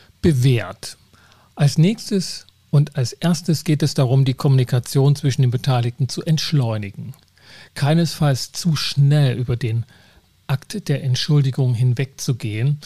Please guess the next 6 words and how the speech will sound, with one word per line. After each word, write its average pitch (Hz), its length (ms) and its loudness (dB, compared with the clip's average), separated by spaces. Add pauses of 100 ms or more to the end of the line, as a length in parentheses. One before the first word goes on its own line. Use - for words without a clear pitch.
(200)
sondern 143 460 0
klarzustellen 156 1200 -2
und 139 320 -2 (140)
auch 139 220 -2
darauf 123 400 -2
hinzufragen, 139 1400 0